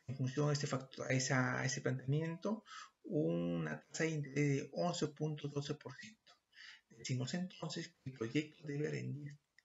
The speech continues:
once punto dos por ciento sobre la inversión para ser considerado como aceptable.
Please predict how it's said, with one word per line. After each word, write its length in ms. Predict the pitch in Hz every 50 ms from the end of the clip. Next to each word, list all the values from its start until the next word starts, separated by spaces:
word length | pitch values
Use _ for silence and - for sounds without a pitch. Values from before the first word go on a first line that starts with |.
| _ _ _ _ _ - -
once 360 | 196 208 190 - - - 151
punto 340 | - - 170 160 143 127 120
dos 160 | 135 131 -
por 160 | - 180 -
ciento 380 | - 190 175 165 - - 180 180
sobre 260 | - 147 127 123 123
la 80 | 127
inversión 540 | 120 113 117 113 - - - 165 185 208 214 - - - - - - _ _ -
para 240 | - 120 120 117
ser 220 | - - 147 151 147
considerado 560 | 165 160 143 139 151 131 131 135 143 - -
como 180 | - 139 123 117
aceptable. 560 | - - - - _ _ _ - - -